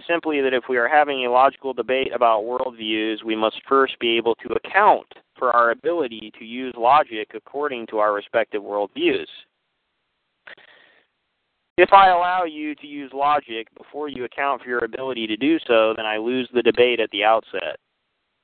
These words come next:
Again, I never said that atheists cannot or that I will not allow atheists to use logic, simply that if I allow you to use it in a logical debate about worldviews without first accounting for it,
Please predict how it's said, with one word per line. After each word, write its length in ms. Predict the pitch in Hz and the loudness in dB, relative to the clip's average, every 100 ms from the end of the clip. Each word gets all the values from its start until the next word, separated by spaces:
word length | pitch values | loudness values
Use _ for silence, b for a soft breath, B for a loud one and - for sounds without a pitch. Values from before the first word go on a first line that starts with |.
| _ | _
Again, 420 | 113 120 170 147 113 | -4 2 4 4 2
I 80 | |
never 220 | 117 123 120 - | 0 -2 -2 2
said 240 | 127 123 | 2 2
that 100 | 117 | -2
atheists 600 | 98 135 - 113 110 - | -6 -8 -6 -2 -2 -2
cannot 480 | - 113 113 120 139 - | -10 -2 2 2 0 -2
or 180 | 117 113 | -2 0
that 160 | 110 | 0
I 60 | 107 | 0
will 160 | 113 | 0
not 220 | 120 120 113 | 4 4 6
allow 340 | 120 - 165 | 4 2 2
atheists 540 | 117 107 110 101 - - | -2 -6 -10 -12 -12 -16
to 60 | |
use 180 | 101 95 98 | -16 -12 -6
logic, 440 | 92 101 107 127 - 131 | -4 -4 -4 -8 -8 -12
simply 300 | 123 123 117 | -6 -2 2
that 220 | 113 - - | 2 2 0
if 200 | 220 - | 0 2
I 180 | 139 | 2
allow 280 | 123 113 110 | 2 0 -2
you 180 | 110 107 | -4 -8
to 120 | - | -14
use 320 | 110 107 110 113 | -16 -12 -12 -4
it 200 | 131 - | -4 -4
in 180 | 120 110 | -10 -8
a 60 | |
logical 420 | 110 107 110 - 107 | -2 -2 -4 -8 -6
debate 380 | 104 107 113 | -2 -2 0
about 260 | - 110 95 | 2 2 2
worldviews 680 | 110 113 104 107 110 139 165 - - | -2 -4 -6 -6 -2 -2 -4 -8 -4
without 340 | 113 123 - - | 2 2 2 -4
first 240 | 135 - - | -6 -6 -10
accounting 480 | - 151 190 135 107 | -2 0 0 -4 -4
for 280 | 104 104 120 | -2 2 2
it, 160 | 151 | 2